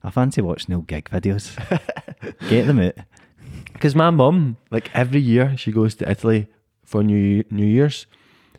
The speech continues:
Speaker 2: and every year she maybe videos about
Speaker 1: <laughs>
Speaker 2: five to seven minutes of fireworks. And I always watch it and I think, "Why, why did you, why did you video that?"
Speaker 1: Fireworks is, that's worse than a gig.
Speaker 2: Every year.
Speaker 1: That's
Speaker 2: Like,
Speaker 1: worse
Speaker 2: it's the
Speaker 1: than a
Speaker 2: same
Speaker 1: gig.
Speaker 2: ones as last year. You may as well just keep,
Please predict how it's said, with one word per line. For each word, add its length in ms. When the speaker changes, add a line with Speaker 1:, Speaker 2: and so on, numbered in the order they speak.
Speaker 2:
and 160
every 280
year 400
she 160
maybe 460
videos 480
about 380
Speaker 1:
<laughs> 400
Speaker 2:
five 320
to 100
seven 340
minutes 280
of 80
fireworks. 600
And 160
I 240
always 400
watch 400
it 100
and 100
I 40
think, 400
"Why, 200
why 380
did 260
you, 160
why 160
did 200
you 60
video 340
that?" 200
Speaker 1:
Fireworks 640
is, 140
that's 320
worse 240
than 120
a 80
gig. 140
Speaker 2:
Every 280
year. 380
Speaker 1:
That's 260
Speaker 2:
Like, 100
Speaker 1:
worse 140
Speaker 2:
it's 100
the 60
Speaker 1:
than 60
a 40
Speaker 2:
same 140
Speaker 1:
gig. 80
Speaker 2:
ones 200
as 100
last 300
year. 100
You 40
may 100
as 80
well 80
just 180
keep, 180